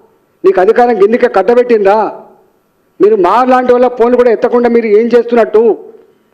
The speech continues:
మీకేం, మీరు అంతకుముందు ఆ ప్రభుత్వం చేస్తుందని చెప్పి మీరు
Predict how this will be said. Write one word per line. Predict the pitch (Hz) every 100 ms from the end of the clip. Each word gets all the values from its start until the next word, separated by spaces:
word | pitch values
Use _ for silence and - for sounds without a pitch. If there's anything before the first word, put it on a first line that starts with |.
| _ _ _ -
మీకేం, | 190 190 247 202
మీరు | - - - 185
అంతకుముందు | 190 240 247 247 220 277
ఆ | 196
ప్రభుత్వం | 202 196 233 247 233
చేస్తుందని | 233 240 240
చెప్పి | 220 - 262
మీరు | 240 233 185